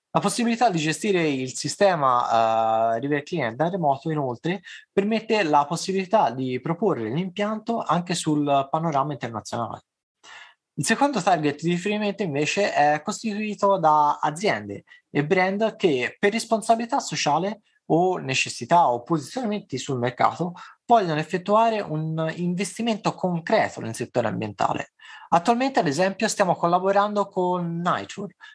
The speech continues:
un brand di centro style, che ha realizzato una montatura in plastica bio-based e astucci in pet riciclato. È anche grazie al loro contributo se il progetto nell'ultimo anno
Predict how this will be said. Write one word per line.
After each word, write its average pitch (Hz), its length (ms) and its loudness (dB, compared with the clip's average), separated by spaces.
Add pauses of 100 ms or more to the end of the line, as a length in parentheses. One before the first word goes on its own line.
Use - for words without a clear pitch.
(100)
un 165 180 2
brand 214 500 2
di 139 420 0
centro 131 320 -4
style, 104 580 0 (280)
che 196 220 4
ha 165 100 0
realizzato 226 720 2
una 147 320 2
montatura 220 800 -2
in 147 180 -8
plastica 117 580 0
bio-based 156 680 -2 (260)
e 170 100 0
astucci 208 680 0
in 170 140 -4
pet 185 260 0 (120)
riciclato. 107 680 -4 (720)
È 180 80 0
anche 233 240 2
grazie 214 280 2
al 196 60 4
loro 226 180 0
contributo 185 540 -2
se 123 120 -2
il 117 100 -4
progetto 170 500 0
nell'ultimo 147 540 0
anno 147 460 -2